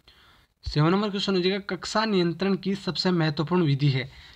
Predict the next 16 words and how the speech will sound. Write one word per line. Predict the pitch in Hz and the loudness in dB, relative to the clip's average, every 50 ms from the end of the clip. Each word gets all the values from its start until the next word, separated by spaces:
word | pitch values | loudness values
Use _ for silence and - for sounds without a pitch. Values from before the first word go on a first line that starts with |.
| - - _ - | -20 -20 _ -4
कक्षा | 185 180 - - - - 185 190 | -4 -4 -4 -6 -2 0 2 4
नियंत्रण | 185 175 160 160 170 165 165 185 190 180 | 4 4 4 4 2 2 2 0 0 0
की | 147 - 175 | 0 0 -2
सबसे | - - 165 143 - | -2 -2 -4 -2 0
महत्वपूर्ण | 180 165 143 139 139 - 156 151 175 190 190 190 - - _ _ _ | 0 2 2 0 0 -2 -4 -2 -2 -4 -4 -4 -8 -16 _ _ _
विधि | 139 156 156 151 180 | 0 0 0 0 -2
कौन | 170 - - 147 147 151 | -4 -2 0 2 2 2
सी | 147 196 202 | 2 0 0
है? | 185 190 185 - - - - - - - - _ - | 0 0 -2 -6 -12 -20 -20 -20 -20 -20 -20 _ -6
तो | 165 170 170 - - | -6 -6 -6 -6 -8
इसमें | 180 - - 202 190 | -10 -4 -2 0 0
आपका | 180 190 - 185 | 0 0 0 0
हो | 160 151 | 2 2
जाएगा | 151 170 170 151 160 165 185 180 - - - _ _ _ _ _ _ - - _ _ _ _ _ _ _ _ _ | 2 2 0 0 -2 -2 -4 -6 -12 -18 -18 _ _ _ _ _ _ -20 -20 _ _ _ _ _ _ _ _ _
प्रजातांत्रिक | 175 151 143 170 185 180 185 175 160 160 156 185 196 262 - - _ _ | -2 0 0 0 0 0 0 0 0 0 0 -2 -4 -6 -6 -10 _ _
उपागम | 160 143 143 143 131 127 120 127 123 123 | -6 -2 0 -2 -2 -2 -2 -4 -6 -6